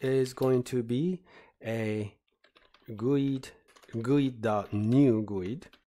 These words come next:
and it's going to be a string, right? But guid is not string, so here we are going to do toString.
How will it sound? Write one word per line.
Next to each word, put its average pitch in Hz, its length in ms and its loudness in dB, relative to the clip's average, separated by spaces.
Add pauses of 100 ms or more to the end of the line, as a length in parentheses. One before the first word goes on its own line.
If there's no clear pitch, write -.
(140)
and 120 420 -2 (680)
it's 156 220 -2
going 170 280 6
to 170 140 0
be 156 320 -2
a 123 140 -2
string, 107 1120 0 (500)
right? 117 340 -4
But 113 280 -6
guid 143 580 2
is 107 400 0
not 120 340 2
string, 98 600 0
so 107 380 -2
here 110 760 -4 (320)
we 127 220 0
are 113 420 0
going 117 360 0
to - 140 -10
do 101 360 -6
toString. - 540 -8